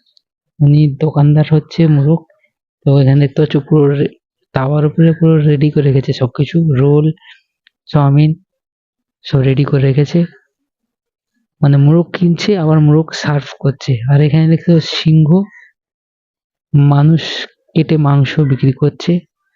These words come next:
কেটে মার মাংসটাকে পোড়াচ্ছে, পুড়িয়ে খাওয়ার জন্যে বসে রয়েছে এখানে সিংহ। একটা সিংহ কাটছে, একটা সিংহ কেটে ওটাকে পোড়ানো হচ্ছে। আগুনের নিচে আগুন আছে দেখতে পাচ্ছ,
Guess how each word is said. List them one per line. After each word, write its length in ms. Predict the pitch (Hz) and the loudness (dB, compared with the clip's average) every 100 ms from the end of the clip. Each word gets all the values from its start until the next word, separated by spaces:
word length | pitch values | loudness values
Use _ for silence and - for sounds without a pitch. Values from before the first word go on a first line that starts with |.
| _ _ _ _ _ | _ _ _ _ _
কেটে 240 | 147 143 156 147 | -4 0 0 0
মার 220 | 131 143 - - _ 143 | 0 -2 -4 -16 _ -2
মাংসটাকে 520 | 135 127 151 151 160 - | -2 -2 -4 -2 -4 -2
পোড়াচ্ছে, 460 | 147 147 135 - - | -2 -2 -2 -6 -6
পুড়িয়ে 340 | - 156 175 185 - _ _ _ - | -2 0 2 0 -4 _ _ _ -4
খাওয়ার 260 | 156 147 143 | -2 0 0
জন্যে 240 | 170 180 185 139 | 0 0 0 0
বসে 220 | 135 165 156 | 0 0 0
রয়েছে 220 | 165 - 151 | 0 0 0
এখানে 200 | 160 156 - | 2 0 0
সিংহ। 220 | 147 131 131 127 _ - - _ _ _ _ | 0 0 -2 -6 _ -20 -20 _ _ _ _
একটা 260 | - _ 170 | -20 _ -6
সিংহ 260 | - 165 170 | -2 0 0
কাটছে, 420 | 151 151 - - 196 | 0 -4 -4 -4 -4
একটা 140 | - 143 - | -4 -4 0
সিংহ 200 | 156 170 175 - _ _ _ _ _ _ - | 2 2 0 -6 _ _ _ _ _ _ -4
কেটে 240 | 151 165 175 | -2 0 0
ওটাকে 280 | 160 156 165 151 | -2 -2 -2 -2
পোড়ানো 300 | - 147 151 143 | -2 -2 0 -2
হচ্ছে। 280 | 131 - 135 120 _ _ 139 | -4 -4 -4 -4 _ _ -6
আগুনের 280 | 135 143 156 | -4 0 2
নিচে 240 | 151 139 160 | 2 0 -2
আগুন 280 | 143 139 165 156 | 0 0 0 0
আছে 120 | - 156 | 0 -2
দেখতে 160 | - | 0
পাচ্ছ, 160 | 175 | -4